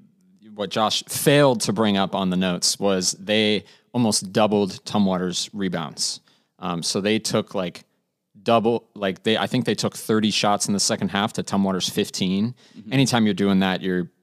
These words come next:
Speaker 1: you're, you're dominating the game. You know, you're, um,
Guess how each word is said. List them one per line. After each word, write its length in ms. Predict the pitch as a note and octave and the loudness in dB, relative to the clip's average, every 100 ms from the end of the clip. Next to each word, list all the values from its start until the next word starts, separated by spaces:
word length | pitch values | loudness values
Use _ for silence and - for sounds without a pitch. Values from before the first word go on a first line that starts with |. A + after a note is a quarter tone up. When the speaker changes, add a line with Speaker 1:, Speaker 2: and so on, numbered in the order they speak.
| - | -6
Speaker 1:
you're, 180 | G2 F2+ | -2 -2
you're 200 | G2+ F#2+ | 0 0
dominating 500 | G2 F#2+ F2+ F2 E2+ | 2 2 0 -2 -4
the 60 | |
game. 460 | F2+ F2 E2 E2+ G2 | -2 -2 -2 -4 -6
You 60 | F#2 | -4
know, 100 | F#2 | 0
you're, 400 | F2+ F2+ F2 F2 - _ _ | 0 0 -2 -6 -14 _ _
um, 440 | F2+ F2+ F2 E2+ | -8 -6 -4 -4